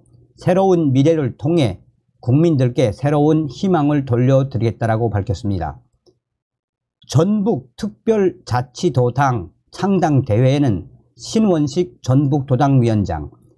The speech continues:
이석현 공동 창당준비위원장, 신경민 국민소통위원장을 비롯해 당원과 지지자 무려 사천 명 이상. <clears throat> 이 행사에 참석했던 한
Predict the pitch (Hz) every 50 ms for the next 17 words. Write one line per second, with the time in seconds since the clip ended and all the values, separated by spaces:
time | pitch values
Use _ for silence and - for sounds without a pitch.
0 | _ _ - 180 196 214 190 - 160 151 135 - - 175 151 113 90 127 - -
1 | - 117 127 131 135 135 139 170 175 175 160 - - _ _ _ _ _ _ -
2 | - - 214 208 196 185 170 165 147 135 139 - 143 151 151 135 151 151 147 123
3 | 117 117 107 104 90 92 80 69 - - - - _ _ _ _ - - - -
4 | 233 233 220 175 151 170 156 151 160 165 151 127 107 98 - 135 160 170 175 165
5 | 147 120 - 143 131 - 147 143 131 120 120 123 127 117 120 113 117 113 104 104
6 | 120 120 - - 120 92 82 - _ _ _ _ _ _ - - 120 120 123 123
7 | 123 113 95 92 85 - - - 127 131 120 104 107 85 76 76 80 87 92 107
8 | 127 151 185 208 175 120 87 - _ _ - - 147 135 - - 160 147 139 139
9 | 147 143 - - - - - - 92 82 80 - - _ - 269 269 226 175 135
10 | - - _ _ _ _ _ _ _ _ _ _ _ _ - 190 240 269 285 277
11 | 220 - _ - - 208 233 220 - 190 196 196 - - 180 170 139 156 131 139
12 | 139 - 180 196 - - 92 - - _ _ _ _ _ - 180 190 196 180 -